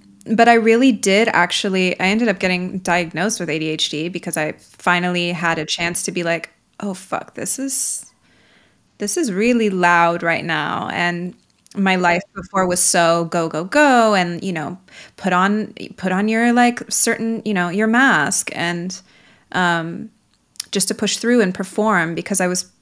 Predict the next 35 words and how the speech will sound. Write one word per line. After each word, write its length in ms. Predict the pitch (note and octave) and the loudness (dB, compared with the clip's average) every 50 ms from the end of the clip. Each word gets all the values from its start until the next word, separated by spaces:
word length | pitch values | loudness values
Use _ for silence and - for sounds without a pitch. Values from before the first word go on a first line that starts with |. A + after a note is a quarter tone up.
| _ _ _ _ _ _ _ | _ _ _ _ _ _ _
performing 540 | - A3+ G3 - - C4 C4 B3 A#3+ G#3+ G3+ | -6 -6 -4 -2 0 2 2 4 4 2 2
every 240 | F#3 F3+ F3 E3+ E3+ | 0 0 -2 -6 -6
day, 320 | F3 F3 C3 G2+ E2+ - | -4 -2 0 0 0 -2
essentially. 640 | - - - - - - - - F3+ B2 G#2 F3+ F#3+ | -4 -4 -4 -4 -4 -4 -4 -4 -4 -4 -4 -4 -4
Like, 340 | F#3+ F#3 F3 D#3+ E3 - - | -2 -2 -2 -2 -2 -4 -4
my 440 | F#3 F3 E3+ E3+ E3+ E3+ E3+ F3+ F#3 - _ _ _ _ _ _ _ _ _ _ _ _ | -2 0 0 0 0 -2 -4 -6 -8 -12 _ _ _ _ _ _ _ _ _ _ _ _
personality 800 | - - G3 F#3+ - - G3+ G#3 G#3 G#3+ A#3 A#3+ A#3 G3+ G#3 F#3 | -4 -2 -2 0 0 0 2 2 4 6 6 6 6 6 4 0
was 220 | F#3 F3+ F#3 F3+ F3+ | 0 -2 0 0 -2
a 40 | |
performance. 760 | F3 - F#3 F3+ - - E3+ E3 E3+ F3 E3+ F3 F3+ F3+ - - | -2 -4 -8 -10 -6 -6 -4 -4 -2 -2 -2 -2 -2 -4 -4 -2
I'm 360 | A2 D#3 E3+ E3+ F3 E3 - | -2 -2 0 -2 -4 -6 -6
D 260 | - F3+ F#3+ G#3+ A3+ | -8 -4 -2 -2 0
J-ing, 260 | G#3 G3 F3+ F3+ F3 F3 | 0 0 0 0 -2 -2
it's 120 | E3+ - | -4 -6
a 20 | F3+ | -6
performance. 580 | - F#3 F3+ - F#3 F3 F3 E3+ E3+ E3+ F3+ - - | -6 -8 -8 -4 -2 -2 -2 -2 -2 -4 -6 -4 -4
I'm 300 | - E3+ F3 F3 F3+ F#3 | -2 -2 -2 -2 -2 -2
going 260 | F#3+ F#3 F#3+ F#3+ F#3+ | 0 0 0 0 0
into 300 | F#3+ F#3+ F#3 - G3 F#3 | 0 -2 -2 -2 -2 -2
an 80 | F3 | -2
event 400 | F3+ F3+ F3+ G#3+ A3 G#3 F#3 - | -2 -2 0 2 2 2 0 0
or 140 | - F3+ F3 | -2 -2 -2
a 40 | F#3 | -4
party 420 | F3+ - - G#3+ G#3 G3+ G3 F#3 - | -4 -2 0 0 2 2 0 -4 -4
or 120 | - F3+ | -6 -6
being 220 | F3+ F#3 F#3 F#3+ F#3 | -6 -4 -4 -2 -2
around 260 | F3+ F3+ F3+ F#3+ G3 | 0 0 -2 -2 -4
people, 320 | - F3+ F3 - E3+ E3+ - | -6 -8 -8 -6 -6 -6 -4
and 100 | - F3 | -4 -4
I 60 | E3+ F3 | -4 -4
had 200 | E3 F#3 F3+ F3+ | -2 -2 -2 -4
to 100 | - - | -6 -8
constantly 520 | - - F3+ E3+ E3+ - - F3+ - F#3+ | -6 -6 -4 -4 -4 -4 -6 -6 -4 -4
be 140 | F3+ F#3 F3+ | -4 -4 -4
very 420 | F3+ - D3+ C#3+ D3+ D#3 E3 F#3 | -4 -4 -4 -4 -2 -4 -4 -6